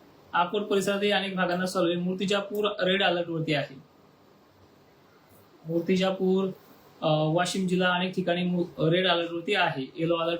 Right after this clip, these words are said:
आणि रेड अलर्ट दोन्ही प्रकार इथे सक्रिय आहेत. संभाजीनगर पश्चिम भाग अंदाजे पंचेचाळीस किलोमीटर, म्हणजे वैजापूरची साईडच आपली म्हणायची.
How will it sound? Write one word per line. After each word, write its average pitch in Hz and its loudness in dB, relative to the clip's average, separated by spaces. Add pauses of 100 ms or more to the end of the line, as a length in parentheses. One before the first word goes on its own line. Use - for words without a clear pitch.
(100)
आणि 170 -4
रेड 165 -2
अलर्ट 156 -2
दोन्ही 170 0
प्रकार 170 0
इथे 185 0
सक्रिय 165 0
आहेत. 135 -2 (2500)
संभाजीनगर 185 0
पश्चिम 190 0
भाग 180 -2
अंदाजे 175 0
पंचेचाळीस 175 2
किलोमीटर, 160 2
म्हणजे 170 4
वैजापूरची 175 0
साईडच 180 -2
आपली 160 0
म्हणायची. 143 0